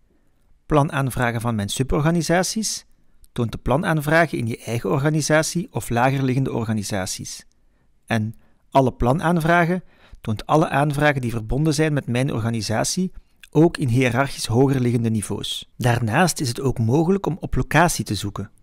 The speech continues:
Wanneer je klikt op Kies locatie, opent een scherm waarop je het volgende kan doen: een adres ingeven, een zone tekenen en een zone importeren.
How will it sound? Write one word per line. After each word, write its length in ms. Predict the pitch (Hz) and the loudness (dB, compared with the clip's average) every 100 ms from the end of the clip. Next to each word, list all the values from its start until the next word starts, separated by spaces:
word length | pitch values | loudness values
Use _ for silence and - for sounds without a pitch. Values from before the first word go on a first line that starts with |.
| _ - _ - | _ -20 _ -4
Wanneer 320 | 117 127 123 | 0 2 2
je 60 | |
klikt 300 | 117 160 170 | 2 2 2
op 180 | 135 - - - - | -2 -6 -14 -16 -2
Kies 260 | 147 131 | 0 0
locatie, 640 | 117 - 101 120 - 214 - - _ | -2 -2 -2 -2 0 -2 -2 -20 _
opent 340 | - 123 117 - | -2 0 0 -2
een 80 | 104 | -4
scherm 440 | - 127 165 185 | 2 4 4 2
waarop 300 | 123 123 135 | 0 0 2
je 60 | 139 | 0
het 140 | 135 | 0
volgende 360 | - 120 110 110 | -2 -2 -2 -4
kan 240 | 101 101 | -4 -4
doen: 240 | 101 98 - - - | -4 -6 -8 -18 -12
een 200 | - 165 | -6 -2
adres 460 | 127 120 110 110 - | -2 -2 -2 -2 0
ingeven, 540 | 143 143 170 175 220 - - | 0 4 2 2 -4 -6 -6
een 160 | 131 | -2
zone 360 | 113 131 160 170 | 0 2 2 2
tekenen 540 | - 160 156 156 160 _ _ - | 4 4 4 0 -2 _ _ -6
en 140 | 127 | 0
een 140 | 123 113 | 0 0
zone 280 | 127 135 | 2 2
importeren. 720 | 139 117 - - 101 95 98 | 0 -2 -2 -2 -4 -6 -8